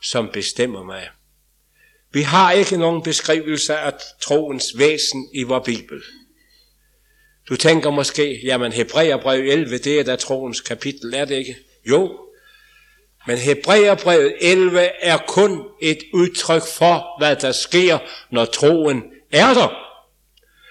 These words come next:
Det er troens udslag i menneskers liv. Troen, som bragte handling. Troen, som førte dem ind i Guds plan og Guds tanke med deres liv. Det var bestemt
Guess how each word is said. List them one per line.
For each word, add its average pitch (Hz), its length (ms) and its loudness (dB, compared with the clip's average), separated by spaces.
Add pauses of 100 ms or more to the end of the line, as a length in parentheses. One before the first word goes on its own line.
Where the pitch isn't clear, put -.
(220)
Det 156 140 6
er 160 80 4
troens 190 600 0 (120)
udslag 180 680 2 (280)
i 170 120 2
menneskers 160 680 2
liv. 151 220 2 (1000)
Troen, 214 460 4
som 170 340 -2
bragte 170 360 0
handling. 196 600 2 (1700)
Troen, 208 420 4
som 180 220 -2
førte 185 400 0
dem 185 200 0
ind 220 240 -4
i 196 80 2
Guds 185 320 0
plan 185 400 0
og 180 120 -4
Guds 170 220 -2
tanke 175 400 0
med 165 180 2
deres 156 320 0
liv. 180 300 2 (920)
Det 165 160 2
var 175 240 4
bestemt 190 680 0